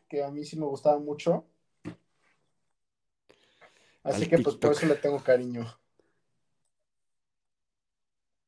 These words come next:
Speaker 2: Sí,
Speaker 1: Está
Speaker 2: sí,
Speaker 1: muy
Speaker 2: yo, yo
Speaker 1: chistoso,
Speaker 2: te
Speaker 1: la
Speaker 2: digo, yo
Speaker 1: neta.
Speaker 2: ando aquí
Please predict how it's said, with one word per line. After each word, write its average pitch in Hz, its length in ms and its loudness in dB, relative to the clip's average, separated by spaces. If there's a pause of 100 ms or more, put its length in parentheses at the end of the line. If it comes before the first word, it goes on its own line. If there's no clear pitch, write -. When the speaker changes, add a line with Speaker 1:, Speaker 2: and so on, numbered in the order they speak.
(280)
Speaker 2:
Sí, - 480 -18 (100)
Speaker 1:
Está 202 220 4
Speaker 2:
sí, 208 80 -2
Speaker 1:
muy 196 140 -6
Speaker 2:
yo, 139 60 -10
yo 143 80 -4
Speaker 1:
chistoso, 143 260 -4
Speaker 2:
te 117 100 2
Speaker 1:
la 107 60 -2
Speaker 2:
digo, 110 140 2
yo 110 120 -2
Speaker 1:
neta. 104 140 -4
Speaker 2:
ando 104 80 -10
aquí - 440 -12